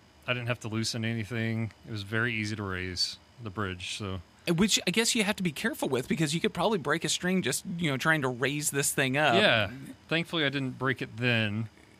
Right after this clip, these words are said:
Speaker 1: I guess we can talk
Speaker 2: Oh.
Speaker 1: about that later, but I was playing Little Wing by Jimi Hendrix.
Speaker 2: Yes.
Speaker 1: Went up to the higher note, hit that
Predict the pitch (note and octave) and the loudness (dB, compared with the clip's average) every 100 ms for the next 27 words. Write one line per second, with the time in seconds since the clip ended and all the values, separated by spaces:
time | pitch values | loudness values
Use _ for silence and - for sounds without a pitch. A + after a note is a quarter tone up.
0 | - B2 D3 D#3 A3 A#3 D3+ B2 A#2+ A2 | -10 2 4 4 4 2 2 2 0 -2
1 | A#2 A2 A#2+ A#2 A2+ G#2+ - - A#2+ A2 | -2 0 0 0 0 -2 -6 -4 -4 -4
2 | - B2+ A2+ A2+ A2 A2 - - B2+ C3 | -4 -2 0 0 -2 -4 -8 -8 -2 0
3 | C3 C3+ C3+ C3+ C3+ A#2 A#2+ A2+ G#2+ G2+ | 2 2 0 0 -4 -2 0 0 -2 -6
4 | - B2 B2 G#2+ A#2 G#2 G#2 G#2+ - - | -8 -4 -2 0 -2 -2 -4 -4 -6 -6
5 | C#3+ C#3 F#3 B3 D3 C3+ - B2 B2+ - | -4 -2 0 0 0 -2 -2 0 0 -2
6 | B2+ A#2+ B2+ C3 C3+ C#3+ C#3 - - - | -2 2 4 4 2 0 -4 -12 -20 -12
7 | D3 - C3 A#2 | -10 -2 0 0